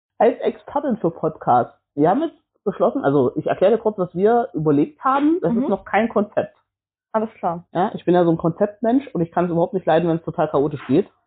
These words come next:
Speaker 1: Aber Paule hat ein gutes Argument gebracht. Wenn wir nämlich unvorbereitet auf eine Situation reagieren, sprechen wir freier. Das heißt, dieses Ähm fällt weg, zum Beispiel, diese, diese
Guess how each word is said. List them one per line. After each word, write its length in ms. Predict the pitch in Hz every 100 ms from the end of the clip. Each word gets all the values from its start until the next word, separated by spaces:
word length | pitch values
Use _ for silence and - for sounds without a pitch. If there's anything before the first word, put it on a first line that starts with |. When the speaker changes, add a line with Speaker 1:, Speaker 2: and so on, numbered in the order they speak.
| _ -
Speaker 1:
Aber 540 | 170 214 254 311 - _ _ _ _ _ _ _ _ _
Paule 520 | - 170 277 277 349 392
hat 160 | - -
ein 200 | - 170
gutes 180 | 226 226
Argument 340 | 165 160 190
gebracht. 400 | 233 - 269 - _
Wenn 200 | 165 170
wir 80 | 170
nämlich 300 | 165 160 160 -
unvorbereitet 720 | - 427 - 160 113 110 123 -
auf 160 | 135 -
eine 220 | 127 131
Situation 460 | 131 123 123 131
reagieren, 500 | 131 123 131 151 214
sprechen 320 | 226 - 175 143
wir 80 |
freier. 380 | 139 120 120 110 _ _ _ _ _ _ _ -
Das 100 | 120
heißt, 160 | 139
dieses 180 | 151 131 -
Ähm 280 | 143 202 220
fällt 220 | 190 190
weg, 260 | 190 - _ _ -
zum 100 | 190
Beispiel, 320 | 190 - 170
diese, 260 | 143 139 131
diese 280 | 139 139